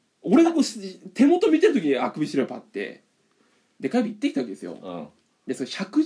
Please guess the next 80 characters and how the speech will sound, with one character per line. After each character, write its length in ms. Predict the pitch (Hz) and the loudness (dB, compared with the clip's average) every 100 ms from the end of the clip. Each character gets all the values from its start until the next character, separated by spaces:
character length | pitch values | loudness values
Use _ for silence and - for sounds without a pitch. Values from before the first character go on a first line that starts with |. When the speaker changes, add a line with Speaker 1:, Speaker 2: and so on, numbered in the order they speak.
| 330 | -2
Speaker 1:
井 40 | 285 | -8
に 120 | 110 | -10
あ 40 | - | -16
る 40 | |
の 60 | - | -20
よ。 40 | _ _ _ _ _ _ _ | _ _ _ _ _ _ _
Speaker 2:
遠 440 | - 131 135 196 269 | -6 0 4 6 4
っ。 40 | |
Speaker 1:
石 160 | - 262 | 0 -8
神 320 | - 190 180 175 | -4 -6 -4 -10
井 20 | |
公 240 | - 147 | -4 -4
園、 100 | 113 - | -4 -8
駅。 120 | 127 | -4
Speaker 2:
遠 260 | 139 165 196 | -4 -2 -4
い 40 | |
な。 300 | 175 147 120 - - _ _ | -4 -6 -6 -12 -20 _ _
Speaker 1:
チ 100 | - | -2
ャ 40 | |
リ 60 | 247 | -2
で 40 | |
三 220 | 143 170 175 | -2 -6 -6
十 80 | 196 | -6
分。 220 | - - _ _ _ _ _ _ - | -10 -16 _ _ _ _ _ _ -20
Speaker 2:
え、 40 | |
石 120 | - | -18
神 200 | - 320 339 349 | -8 -2 -2 -2
井 40 | |
公 220 | 339 370 - | 0 0 0
園？ 200 | - - _ | -8 -18 _
Speaker 1:
石 180 | - 135 | -12 -8
神 160 | 135 120 | -6 -6
井 60 | |
公 80 | 113 | -8
園。 60 | - | -6
上 200 | 185 214 | 2 2
石 140 | 226 | 2
神 140 | 208 202 | -2 -4
井 40 | |
じ 80 | 123 | -4
ゃ 40 | |
な 60 | - | -10
く 20 | |
て、 80 | - | -14
石 200 | - 165 | -14 -6
神 240 | 214 196 | -4 -2
井 40 | 208 | -4
公 220 | - 190 | 0 -2
園 100 | 113 | -2
な 60 | 107 | -10
の 80 | |
よ。 60 | 64 _ _ | -18 _ _
Speaker 2:
え、 80 | 135 | -14
西 180 | - 190 320 | -4 -2 -2
武 80 | |
新 200 | 277 339 | -4 -6
宿、 160 | 285 - | -6 -6
西 240 | - 226 | -2 -2
武 80 | 247 | -2
池 160 | 120 147 | -8 -8
袋 200 | 170 190 | -6 2
線？ 120 | 196 | 2
Speaker 1:
西 60 | 139 | 2
武 60 | |
池 120 | 202 | -2
袋 200 | 127 123 110 | -2 -4 -6
線。 140 | 113 | -4
Speaker 2:
だ 200 | 123 165 | 0 2
る 300 | 202 247 247 | 2 -2 -4
っ。 40 | - | -8
Speaker 1:
め 300 | 123 139 170 | -8 -4 -2
ち 80 | 196 | -2
ゃ 40 | |
く-、 140 | 208 - | -4 -4
ま 100 | 143 | -4
あ、 40 | |
こ 140 | - 254 | -2 -2
れ、 80 | |
ま 100 | 233 | 0
あ、 160 | 147 - | -2 -4